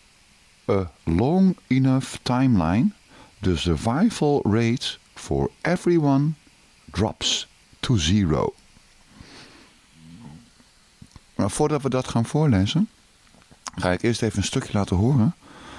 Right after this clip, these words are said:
van Brett Norman. En Brett Norman, dat is een timmerman uit Amerika.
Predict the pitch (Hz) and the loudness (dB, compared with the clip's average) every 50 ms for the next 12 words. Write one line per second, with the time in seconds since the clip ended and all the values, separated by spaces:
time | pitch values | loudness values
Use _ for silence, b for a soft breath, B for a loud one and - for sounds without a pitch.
0 | B B B - - 85 90 92 87 78 - 85 87 107 110 - - - 78 73 | B B B -6 -2 0 2 2 2 0 0 0 0 0 -2 -2 0 0 2 2
1 | 80 92 101 113 120 104 82 69 76 98 185 226 - _ - - - - _ _ | 4 4 4 4 4 2 2 2 2 0 0 -2 -6 _ -20 -20 -20 -20 _ _
2 | - - - _ _ _ _ _ _ - - _ - - B B B B B B | -20 -20 -20 _ _ _ _ _ _ -20 -20 _ -20 -20 B B B B B B
3 | B B B B B B B - 92 92 80 95 107 92 98 98 104 117 135 131 | B B B B B B B 0 0 0 2 0 0 0 2 2 2 2 2 2
4 | 127 123 127 139 123 107 82 73 - 95 98 98 - 90 85 - - _ - 180 | 2 2 2 2 2 2 2 2 0 0 0 0 0 0 0 -2 -4 _ -2 0
5 | - 135 135 117 101 95 90 87 90 101 - - 98 95 87 - 85 80 82 87 | 0 2 2 2 2 2 4 2 2 0 -2 -2 -2 -2 -2 0 0 2 2 4
6 | 95 107 117 113 95 87 82 - - 67 67 71 90 | 4 4 4 4 2 2 0 -2 -2 -2 -2 -2 -2